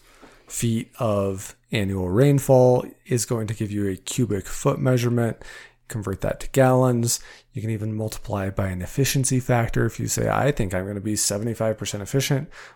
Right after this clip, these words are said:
multiply it by point seven five, and that's how many gallons of water you're gonna collect. Now, you have to also have a large enough rain barrel to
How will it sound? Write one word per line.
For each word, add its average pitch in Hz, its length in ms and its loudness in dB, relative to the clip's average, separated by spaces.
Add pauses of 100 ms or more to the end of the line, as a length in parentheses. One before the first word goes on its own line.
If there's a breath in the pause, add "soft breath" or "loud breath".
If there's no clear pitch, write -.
multiply 113 420 -2
it 95 60 -6
by 92 140 -2
point 98 300 -6
seven 98 260 -4
five, 123 720 6 (200)
and 107 540 -2
that's 104 280 -2
how 110 100 -2
many 98 180 -4
gallons 95 420 -2
of 87 100 -8
water 92 240 0
you're 90 140 -2
gonna - 200 -6
collect. - 420 -4 (720 loud breath)
Now, 127 80 2
you 113 100 2
have 131 180 6
to 120 320 8 (140)
also 113 400 2
have 107 300 -2
a - 80 -6
large 104 440 -4
enough 101 280 -4
rain 151 340 4
barrel 110 580 4 (420 loud breath)
to 117 540 4